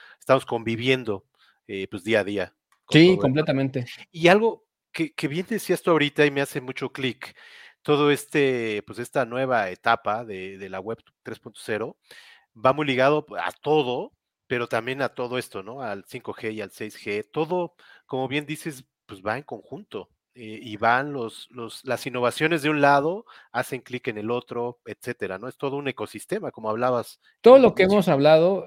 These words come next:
Speaker 2: es que si el cinco G, Wi-Fi seis, todo este rollo, eso es el combustible.
Speaker 1: Exacto.
Speaker 2: Si no hay este combustible,
Speaker 1: Exacto.
Speaker 2: no va a jalar nada. Esa es
Speaker 1: Sí.
Speaker 2: la parte interesante. Y sobre, <coughs> y sobre todo es, ¿por qué queremos un internet tan veloz? Para que no haya lags,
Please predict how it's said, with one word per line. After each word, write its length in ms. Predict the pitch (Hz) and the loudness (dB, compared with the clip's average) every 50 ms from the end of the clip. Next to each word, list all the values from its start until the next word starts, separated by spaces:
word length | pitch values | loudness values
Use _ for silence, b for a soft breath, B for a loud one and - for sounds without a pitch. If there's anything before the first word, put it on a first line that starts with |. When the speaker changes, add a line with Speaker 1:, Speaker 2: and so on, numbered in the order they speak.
| - - | -8 -8
Speaker 2:
es 180 | 139 127 - | -8 -8 -6
que 380 | - 160 151 147 143 147 - 147 | -4 -4 -4 -4 -4 -6 -12 -16
si 360 | 131 - - 156 147 147 - _ - - | -18 -10 -8 -8 -8 -8 -10 _ -20 -16
el 200 | - - 143 135 | -12 -12 -12 -10
cinco 380 | - - 202 208 202 - 180 160 | -8 -4 -4 -4 -2 -2 -4 -4
G, 600 | - - 160 151 156 156 151 156 156 156 151 156 - | -2 -2 -2 0 0 0 0 -2 -2 -4 -6 -10 -12
Wi-Fi 580 | - - 147 151 156 151 135 - 151 143 139 127 | -8 -4 -2 -2 -2 -2 -4 -4 -4 -4 -4 -6
seis, 640 | - - 143 135 135 135 135 139 139 135 127 - | -6 -4 -2 -2 0 0 -2 -2 -2 -4 -6 -6
todo 140 | - 160 160 | -4 -2 -2
este 260 | 160 156 - - 135 | -2 -2 -4 -6 -4
rollo, 480 | 123 135 139 143 143 156 170 196 196 - _ _ _ _ _ _ _ _ _ _ _ _ _ _ _ _ _ _ _ _ _ _ _ _ _ _ _ _ - | -2 -2 -2 0 -2 -2 -4 -6 -8 -12 _ _ _ _ _ _ _ _ _ _ _ _ _ _ _ _ _ _ _ _ _ _ _ _ _ _ _ _ -4
eso 320 | 185 202 196 - 262 254 | -2 -2 0 0 0 0
es 100 | 208 170 | 0 -2
el 80 | 170 139 | -4 -4
combustible. 540 | - 135 117 101 - - 110 98 87 - _ _ _ _ _ _ _ _ _ _ _ | -4 -4 -6 -6 -6 -6 -6 -6 -8 -12 _ _ _ _ _ _ _ _ _ _ _
Speaker 1:
Exacto. 460 | - 104 - - 98 - _ _ _ _ _ | -16 -16 -14 -12 -14 -14 _ _ _ _ _
Speaker 2:
Si 180 | - - 151 | -4 -2 0
no 80 | 165 190 | 2 4
hay 80 | 226 226 | 4 2
este 180 | 208 - 190 | 2 0 -2
combustible, 560 | - 151 135 131 127 - - 165 170 180 190 | -2 -2 -2 -4 -4 -2 0 0 0 0 -2
Speaker 1:
Exacto. 220 | 190 135 98 - 139 | -4 -6 -8 -6 -4
Speaker 2:
no 180 | 139 143 143 | -2 -2 -2
va 80 | 139 139 | -2 -4
a 40 | 131 | -4
jalar 280 | - 120 117 117 113 | -4 -4 -4 -4 -4
nada. 280 | 110 107 104 90 - _ _ _ _ _ _ _ | -4 -6 -8 -10 -12 _ _ _ _ _ _ _
Esa 240 | - 135 139 131 156 | -8 -8 -6 -4 -4
es 40 | 151 | -2
Speaker 1:
Sí. 40 | 143 | -2
Speaker 2:
la 120 | - - | -2 -4
parte 200 | - 117 - - | -4 -6 -6 -6
interesante. 600 | 131 113 - 92 90 - - 117 113 101 - - - | -8 -6 -6 -8 -8 -6 -6 -8 -8 -8 -10 -12 -10
Y 120 | 123 139 | -10 -10
sobre, 220 | 143 139 - 214 - _ _ - | -8 -10 -10 -12 -14 _ _ -2
<coughs> 240 | - - 254 226 | 0 2 2 0
y 60 | 214 180 | 4 6
sobre 220 | - 214 196 180 | 6 6 6 6
todo 180 | - 208 214 220 | 2 2 2 2
es, 140 | 220 B B B B B B B _ | 2 B B B B B B B _
¿por 140 | - 208 196 | -4 -2 -2
qué 80 | 208 214 | 2 4
queremos 360 | 214 208 220 220 220 208 196 | 4 4 4 4 2 0 0
un 80 | 202 202 | 0 0
internet 360 | 214 196 165 143 147 156 156 | 0 0 0 0 -2 -2 -2
tan 200 | - 156 143 131 | -2 -2 0 0
veloz? 380 | 120 110 110 117 127 160 196 - | 0 0 0 0 0 0 -2 -4
Para 260 | _ - 135 131 127 127 | _ -4 -4 -4 -4 -4
que 80 | 131 | -4
no 80 | 131 139 | -4 -2
haya 160 | 147 143 127 | -2 0 0
lags, 460 | 123 127 127 131 - - - - _ | 0 -2 -4 -4 -8 -14 -20 -20 _